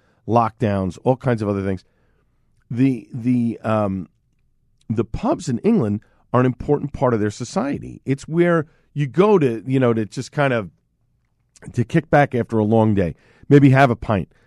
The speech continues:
uh, have some laughs with some friends, and then head home. It's not about how many beers I can drink and can I get sloshed and,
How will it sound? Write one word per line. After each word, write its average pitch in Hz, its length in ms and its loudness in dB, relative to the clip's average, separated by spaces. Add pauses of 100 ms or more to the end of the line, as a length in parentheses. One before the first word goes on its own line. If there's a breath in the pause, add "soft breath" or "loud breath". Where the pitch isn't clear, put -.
(140)
uh, 98 260 -4
have 120 260 -2
some 123 140 -2
laughs 123 360 2
with 123 140 -2
some 107 120 0
friends, 101 480 -2
and 214 140 0
then 214 80 2
head 190 140 2
home. 175 340 -4 (400 soft breath)
It's 160 240 -2
not 214 180 6
about 160 440 2 (200)
how 147 140 -2
many 156 140 6
beers 131 320 4
I 113 80 2
can 113 160 0
drink 104 260 0
and 98 100 -4
can 107 140 0
I 107 60 2
get 95 160 -2
sloshed 98 440 -6
and, 90 200 -6